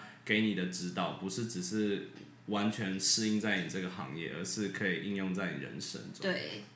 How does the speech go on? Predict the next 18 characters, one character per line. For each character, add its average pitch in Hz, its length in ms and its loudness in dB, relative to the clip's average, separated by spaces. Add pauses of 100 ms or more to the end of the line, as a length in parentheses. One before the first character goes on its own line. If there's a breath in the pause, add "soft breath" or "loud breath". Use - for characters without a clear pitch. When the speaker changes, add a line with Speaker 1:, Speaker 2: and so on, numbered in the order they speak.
(120)
Speaker 1:
对， - 100 -10 (120)
那 147 240 8
你 113 60 6
之 117 200 2
后 117 540 2 (180)
有， 92 440 0 (140)
就 123 120 -4
是 123 280 2 (460 loud breath)
他 135 140 4
跟 131 160 6
你 113 160 4
讲 87 260 0
完 82 160 -4
之 90 100 -4
后， 92 380 -2 (320 loud breath)
你 98 100 0
们 90 400 4
有， 87 240 0